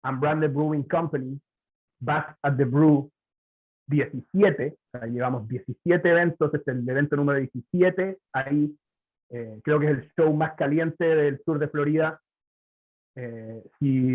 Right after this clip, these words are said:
no ha ido, vaya, y vive aquí, no, vaya, y si está de paseo por Miami y es amante de la lucha libre, cuatro de junio, no se va a arrepentir porque es, es una caldera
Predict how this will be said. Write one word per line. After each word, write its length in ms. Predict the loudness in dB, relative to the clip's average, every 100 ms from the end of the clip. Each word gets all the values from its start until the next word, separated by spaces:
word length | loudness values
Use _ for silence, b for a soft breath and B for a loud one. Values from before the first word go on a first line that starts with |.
| 0
no 280 | 4 6 6
ha 120 | 8
ido, 500 | 10 10 8 4 -2 _ _ _ _ _ _ _ _ _ _ _ _ _ _ _ _ _ _ _ -6
vaya, 360 | 0 2 0 -2
y 180 | -2
vive 220 | 2 4 4
aquí, 320 | 2 0 2
no, 160 | 0 -2
vaya, 560 | 0 0 2 2 0 -4
y 140 | -12
si 120 | -8
está 240 | -8 0 4
de 120 | 4
paseo 380 | 2 0 2 4
por 140 | 2
Miami 640 | 0 0 0 0 -4 -8 -10
y 300 | -8 -10 -8
es 120 | -6 0
amante 360 | 2 2 2
de 60 | 2
la 60 |
lucha 280 | 2 0 0
libre, 380 | 2 2 2 -2
cuatro 300 | -2 0 2
de 80 | 0
junio, 500 | -2 -4 -4 -6 -8 _ _ _ _ _ _ _ _
no 180 | -6 0
se 80 | 2
va 60 |
a 20 |
arrepentir 640 | 4 2 0 2 2 2 0
porque 280 | -6 -6
es, 80 | -8 -10 _ _ _ _ _ _ _ _ _ -14
es 100 | -8
una 180 | -4 -2
caldera 600 | 0 0 4 4 4 -2